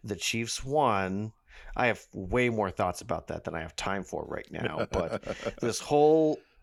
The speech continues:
Speaker 1: Swifties coming out saying, "Oh my gosh, Travis Kelce, what if he's abusive towards Taylor now? What if he yells at Taylor like this?" And I'm like, "There's no reason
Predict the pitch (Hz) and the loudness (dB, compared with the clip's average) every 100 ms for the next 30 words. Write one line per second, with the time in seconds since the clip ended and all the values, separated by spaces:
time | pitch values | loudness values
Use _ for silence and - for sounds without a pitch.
0 | 139 - - 143 147 147 147 135 - 139 | -2 0 2 4 4 4 0 0 0 0
1 | 127 127 120 117 120 120 - 107 107 107 | 2 2 2 2 2 0 2 4 4 4
2 | 104 - - - - 113 113 113 117 110 | 0 -6 -18 -4 2 4 4 4 6 6
3 | 113 - 123 107 107 - 131 120 117 - | 4 2 6 6 6 2 6 6 6 2
4 | 120 117 117 113 - - 110 110 113 - | 2 2 0 -2 -8 -14 2 4 6 4
5 | 117 104 98 107 107 - 107 - - 101 | -2 -2 -2 -2 -2 -2 -4 -4 -2 0
6 | 98 92 - - 135 123 117 113 110 110 | 0 -2 -4 0 2 4 2 0 0 2
7 | 110 - - - 139 120 - - 117 104 | 2 -2 -10 2 4 4 -2 -8 0 4
8 | 110 113 110 107 - 110 104 107 107 104 | 6 4 0 -4 0 0 2 0 0 0
9 | 104 101 101 104 104 101 - - - - | 0 -2 -2 0 0 -2 -6 -10 -12 -12
10 | - - 131 135 131 - 294 285 139 135 | -12 -6 0 2 2 0 0 0 -2 -2
11 | 139 147 156 196 220 202 - 131 135 139 | 2 4 6 6 2 -2 -6 -6 -2 0
12 | 127 101 | 0 -2